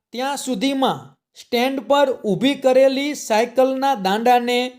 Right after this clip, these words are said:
ઘંટડીને અનેકવાર અડી લીધું હતું. પેડલને અવળો આંટો ફેરવ્યો હતો. એનો આનંદ જ કંઈક અલગ હતો. પછી દિવસો સુધી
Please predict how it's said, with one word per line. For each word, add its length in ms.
ઘંટડીને 640
અનેકવાર 680
અડી 280
લીધું 540
હતું. 340
પેડલને 580
અવળો 380
આંટો 340
ફેરવ્યો 600
હતો. 300
એનો 260
આનંદ 420
જ 100
કંઈક 280
અલગ 320
હતો. 240
પછી 340
દિવસો 460
સુધી 440